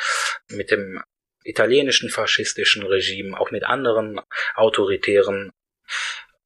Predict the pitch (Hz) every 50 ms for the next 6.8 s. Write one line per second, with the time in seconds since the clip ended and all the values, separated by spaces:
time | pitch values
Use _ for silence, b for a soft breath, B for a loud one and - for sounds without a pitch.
0 | _ _ _ _ - 101 - - 120 - - - - - - 110 101 92 95 92
1 | 92 95 95 95 95 90 - - 98 95 92 92 87 95 104 101 - 104 95 92
2 | 92 90 92 98 92 85 - - 95 92 95 - B B B B B B B -
3 | 101 - - - 101 107 - - 117 - - - 110 - - - 110 95 95 95
4 | 101 - - 107 - - 104 92 - - 98 98 107 107 - - - 98 90 104
5 | 98 98 90 85 87 95 - - - 107 98 101 95 92 92 92 - - 104 98
6 | 98 98 95 95 92 107 107 - - - 104 98 - - - -